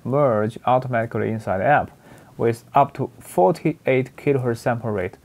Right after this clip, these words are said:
Now you can only connect to one of the Instamic Pro Plus in this mode, 'cause now this Instamic Pro Plus work as a Bluetooth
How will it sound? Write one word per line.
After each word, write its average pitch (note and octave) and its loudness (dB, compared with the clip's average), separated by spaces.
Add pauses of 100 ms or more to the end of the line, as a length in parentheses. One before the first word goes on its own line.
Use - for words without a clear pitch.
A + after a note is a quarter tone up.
(180)
Now D3 4
you D3 0
can C#3+ -6
only F#3+ 0
connect C3+ -4
to - -8
one C3+ 2
of C3 -2
the A2+ -4 (320)
Instamic B2 -8
Pro A#2+ -4
Plus G#2+ -6 (160)
in G2+ -10
this C3+ -6
mode, F2+ -10 (240)
'cause - -12
now C#3+ -4
this C3 -4 (420)
Instamic B2+ -8
Pro B2 -6
Plus C3 -6
work D3 -2
as B2 -4
a A#2 -8
Bluetooth C3+ -6